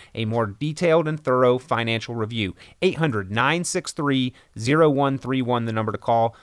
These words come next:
That's eight hundred, nine six three, zero one three one. And on the program today,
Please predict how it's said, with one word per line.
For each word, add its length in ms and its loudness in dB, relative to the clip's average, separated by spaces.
That's 180 -12
eight 160 -4
hundred, 300 -6
nine 300 -2
six 280 -8
three, 400 -4
zero 340 2
one 400 0
three 280 -2
one. 300 -2
And 300 -4
on 260 4
the 40 -6
program 480 0
today, 380 0